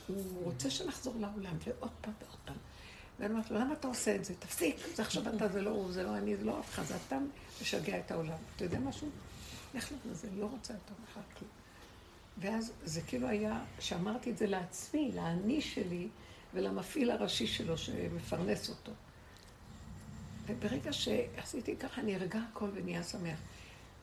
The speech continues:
אני בעצם לא רוצה ב-, ב-, לאחוז בזה כל הזמן. פעם היינו עושים את זה גם, מקללים קצת וזה. אבל זה כאילו הביא אותי לאיזו נקודה של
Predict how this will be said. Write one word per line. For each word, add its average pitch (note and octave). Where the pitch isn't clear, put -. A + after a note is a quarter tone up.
אני G3
בעצם A#3
לא A#3
רוצה C#4
ב-, G3+
ב-, -
לאחוז F3+
בזה F3
כל E3+
הזמן. D#3+
פעם G#3+
היינו F#3
עושים G#3
את F#3+
זה F3+
גם, G#3
מקללים G#3+
קצת A3+
וזה. G#3
אבל G#3
זה A3
כאילו E4
הביא G#3
אותי B3+
לאיזו G#3
נקודה G3
של G#3+